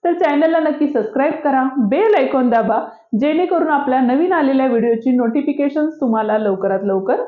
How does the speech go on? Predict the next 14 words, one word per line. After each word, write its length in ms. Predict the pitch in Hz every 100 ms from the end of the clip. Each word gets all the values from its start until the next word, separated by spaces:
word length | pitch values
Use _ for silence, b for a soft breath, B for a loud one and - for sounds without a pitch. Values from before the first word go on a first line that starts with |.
| -
मिळून 440 | 202 185 170 170 165
जाईल. 280 | 165 165 214 269
ठीक 160 | 269
आहे, 100 | 403 - B B B B
तर 120 | 339 349
आज 260 | 349 370
आपण 300 | 415 392 339
सराव 320 | - 269 277
संच 280 | 349 311 311
दोन 300 | 311 254 285 294
पॉइंट 320 | 285 302 277
दोन 260 | 285 240 285
या 200 | 262 214
ठिकाणी 500 | 220 220 208 269